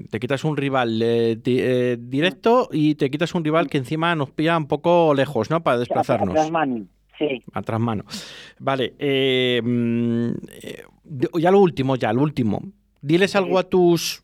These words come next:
Speaker 1: a tus peñistas desde los micrófonos de Radio cuatro G Valladolid en la ochenta y siete punto seis y Radio cuatro G Iscar en la noventa y uno punto uno. ¿Qué les quieres decir desde los micrófonos,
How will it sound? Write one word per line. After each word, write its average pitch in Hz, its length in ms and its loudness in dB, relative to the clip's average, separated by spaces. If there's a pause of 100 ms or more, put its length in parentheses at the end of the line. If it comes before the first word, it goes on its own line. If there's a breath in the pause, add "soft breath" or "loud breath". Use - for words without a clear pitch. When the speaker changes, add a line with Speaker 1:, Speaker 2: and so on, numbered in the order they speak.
(120)
Speaker 1:
a 143 100 -2
tus 165 220 -2
peñistas 165 600 0
desde 127 280 0
los 139 260 2
micrófonos 151 460 0
de 147 100 0
Radio 147 220 0
cuatro 151 200 -2
G 147 140 -2
Valladolid 135 380 0
en 143 60 0
la 139 40 -2
ochenta 135 260 -4
y 131 40 -2
siete 143 200 -4
punto 135 300 -2
seis 139 300 -2
y 139 60 -2
Radio 135 220 0
cuatro 127 240 -2
G 135 140 -4
Iscar 139 300 -4
en 127 60 0
la 131 60 -2
noventa 131 300 -2
y 131 80 0
uno 135 140 -2
punto 135 280 -2
uno. 151 220 0 (420 loud breath)
¿Qué 147 120 -2
les 151 120 0
quieres 151 220 0
decir 143 320 0
desde 131 840 2
los 131 180 0
micrófonos, 135 600 -2